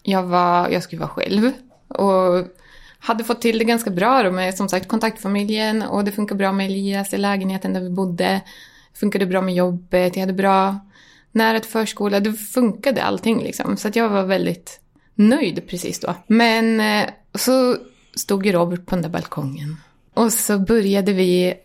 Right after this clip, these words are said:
prata. Och sen så hängde vi ju bara. Alltså vi var ju bara kompisar. Så det var inget konstigt att Elias var med.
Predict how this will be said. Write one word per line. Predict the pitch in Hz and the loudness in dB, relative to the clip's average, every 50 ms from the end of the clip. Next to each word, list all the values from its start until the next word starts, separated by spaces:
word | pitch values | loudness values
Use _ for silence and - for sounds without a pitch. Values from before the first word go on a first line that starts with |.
| _ _ _ _ _ - | _ _ _ _ _ -8
prata. | - - 202 180 - - - - 226 302 381 392 - - 302 - - | -4 -2 -2 -2 -2 -4 -4 0 0 0 0 0 -4 -10 -10 -4 -2
Och | 240 247 | -2 0
sen | - 202 214 214 | 0 0 0 -2
så | - - 320 294 262 226 - 208 208 220 254 262 262 226 | -2 -4 -4 -2 -2 -4 -4 -6 -8 -6 -4 -4 -4 0
hängde | 220 285 247 - 170 185 233 | 0 0 0 0 0 0 0
vi | 381 415 277 | 2 2 2
ju | - - | 2 2
bara. | - - - - - 202 - - - - | 0 -2 -2 -2 -4 -6 -8 -18 -12 -6
Alltså | - 196 202 220 | -4 -2 0 2
vi | 233 | 2
var | 254 330 285 | 2 2 0
ju | 202 | 0
bara | 180 180 180 | -2 -2 -2
kompisar. | - 240 302 311 - - - | 0 2 2 2 2 0 -2
Så | - - 202 | -2 0 0
det | 196 | 2
var | 214 | 4
inget | 277 269 202 190 - | 4 2 2 0 -2
konstigt | - 196 180 175 - 185 175 175 | -2 -2 -2 -2 -2 -2 -2 -2
att | 170 - 180 | -2 0 0
Elias | 214 277 254 - - - | 2 2 2 2 0 -2
var | 180 185 185 | -2 2 2
med. | 214 254 - - - | 4 4 2 0 -2